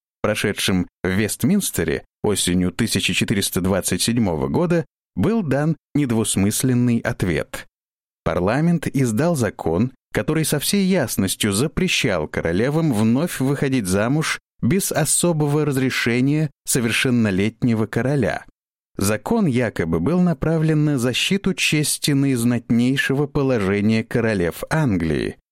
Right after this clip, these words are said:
но на деле преследовал цель помешать Екатерине заключить брак с англичанином как минимум в ближайшие десять лет.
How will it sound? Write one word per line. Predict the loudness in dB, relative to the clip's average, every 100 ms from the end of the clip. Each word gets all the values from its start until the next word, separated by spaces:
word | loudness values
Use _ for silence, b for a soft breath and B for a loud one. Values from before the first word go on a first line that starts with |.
| _ -2
но | 0
на | 2 0
деле | 0 0 0
преследовал | -2 -2 0 0 0 0 0
цель | 0 0 0
помешать | 0 0 0 0 0 -2 -2
Екатерине | -4 -2 -2 0 2 2 2
заключить | 0 -2 -2 -2
брак | 0 0 -2 -2
с | 0
англичанином | 0 0 -2 0 0 0 0 0 -2 _ _
как | -6 -2
минимум | 0 2 2 2 2 2
в | 2
ближайшие | 0 2 0 0 -2 0 0
десять | 0 0 -2 -2
лет. | 0 0 -2 -8 -16